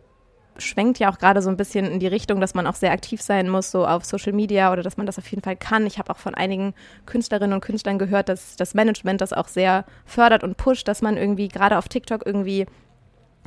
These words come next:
ähm, aktiv ist, um sich da zu vermarkten, dass aber eben der Algorithmus auch so relativ schwierig ist. Wie empfindest du das? Empfindest du da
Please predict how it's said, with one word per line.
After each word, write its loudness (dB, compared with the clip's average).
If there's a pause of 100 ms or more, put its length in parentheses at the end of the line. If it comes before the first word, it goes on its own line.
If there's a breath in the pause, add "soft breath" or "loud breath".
(100)
ähm, 0
aktiv -4
ist, -2
um 0
sich -6
da -2
zu -10
vermarkten, -2
dass -4
aber 0
eben -4
der 0
Algorithmus -4
auch -10
so -6
relativ -6 (340 soft breath)
schwierig -4
ist. -6 (260 soft breath)
Wie -2 (160)
empfindest -6
du -8
das? -4
Empfindest -2
du -6
da 0